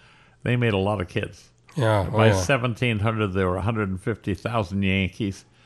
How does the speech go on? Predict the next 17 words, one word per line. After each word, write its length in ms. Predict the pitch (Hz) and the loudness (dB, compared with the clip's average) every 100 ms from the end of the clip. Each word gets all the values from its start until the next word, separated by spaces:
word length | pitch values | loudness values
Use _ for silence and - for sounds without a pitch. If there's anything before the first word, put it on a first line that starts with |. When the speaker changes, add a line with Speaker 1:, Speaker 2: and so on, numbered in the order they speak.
| _ _ | _ _
Speaker 1:
Yankee 480 | - 127 151 - 107 | -4 0 0 0 0
is 140 | 101 104 | 0 0
an 100 | 98 | 0
Algonquin 720 | 104 107 104 110 - 104 98 | 0 0 0 -2 -2 -4 0
word 260 | 101 92 | 0 0
meaning 500 | 95 104 95 95 98 - - | -2 0 0 0 -4 -8 -4
English, 520 | 107 113 92 82 - _ _ - | -2 0 -2 -4 -12 _ _ -6
Yengeese. 800 | 101 107 110 110 127 - - - - | 0 0 0 2 0 -2 -10 -18 -8
Speaker 2:
Yengeese, 380 | 127 117 117 98 | -2 2 2 4
right, 160 | 123 107 | 4 4
that's 160 | 104 | 2
right, 200 | 117 98 | 0 -2
that's 140 | 113 107 | -4 -2
Speaker 1:
And, 200 | 104 101 | 0 0
Speaker 2:
right. 220 | 98 92 - _ - - - | 0 -2 -6 _ -20 -20 -6
Speaker 1:
uh, 40 | 107 | 0
uh, 260 | 98 92 | 2 0